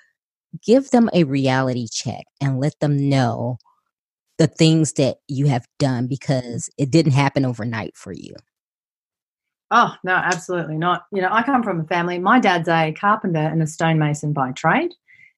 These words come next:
Speaker 2: and my mum is a nurse. So I don't come from a wealthy family, and my mum and dad didn't have the tools to teach me what I needed to know. So I had to go out into the big wide world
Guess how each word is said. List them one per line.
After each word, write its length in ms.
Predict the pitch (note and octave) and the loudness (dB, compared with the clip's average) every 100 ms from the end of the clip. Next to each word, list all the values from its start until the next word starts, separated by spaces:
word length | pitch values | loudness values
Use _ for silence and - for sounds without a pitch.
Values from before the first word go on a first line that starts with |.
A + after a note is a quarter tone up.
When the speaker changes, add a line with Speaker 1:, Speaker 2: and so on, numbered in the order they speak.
| - | -4
Speaker 2:
and 120 | E3+ | 0
my 200 | E3+ F3 | 2 4
mum 360 | E3 D#3 D3+ D#3 | 4 4 2 0
is 140 | D#3+ D3+ | 0 -2
a 140 | C#3+ | -2
nurse. 540 | D3 D3+ C#3+ - - - | 0 0 -2 -6 -18 -18
So 400 | - G3 F#3+ F#3 - | -4 0 2 0 -2
I 140 | F3+ | -2
don't 380 | E3+ G3+ A3 E3+ | 0 0 0 -2
come 200 | F3 E3 | -4 -2
from 160 | E3 D#3 | 0 0
a 200 | D3 C#3+ | 0 -2
wealthy 360 | D3+ D3 D3+ | -2 -4 -6
family, 520 | D3 D3+ D3 E3+ C#4 D4+ _ _ _ _ - | -6 -4 -2 0 -2 -4 _ _ _ _ -2
and 240 | F#3+ - | 0 0
my 240 | F#3 G3 | 0 2
mum 200 | A3 G3+ | 4 2
and 120 | F3+ E3 | 2 4
dad 320 | D#3+ D#3 D3 | 4 2 0
didn't 260 | E3 D#3+ | -2 -2
have 200 | D#3 D#3 - | -2 -4 -4
the 80 | D3+ | -6
tools 560 | - D#4 F3 D#3 E3 - | 0 2 2 0 -6 -10
to 80 | E3 | -4
teach 360 | E3+ D#3 - | -2 -2 0
me 520 | G#3 B3+ E3 D3 E3+ F3+ | 2 2 2 0 -4 -2
what 140 | E3+ | 0
I 180 | E3 D#3+ | 0 0
needed 340 | D#3 D3+ D3 | 0 -2 -4
to 100 | - | -2
know. 380 | D3+ D3 C#3 C3 D3+ | 0 0 0 -4 -8
So 300 | - F3 E3+ | -6 -4 -2
I 100 | F#3 | -2
had 100 | F#3+ | -4
to 60 | |
go 120 | E3+ E3 | -2 2
out 220 | D#3+ E3+ | 2 0
into 160 | D#3+ | -6
the 80 | D3 | -2
big 200 | F3+ A3 | 0 2
wide 300 | F3+ D#3+ D3+ | 4 2 2
world 360 | D3+ D#3 D#3 | 2 2 2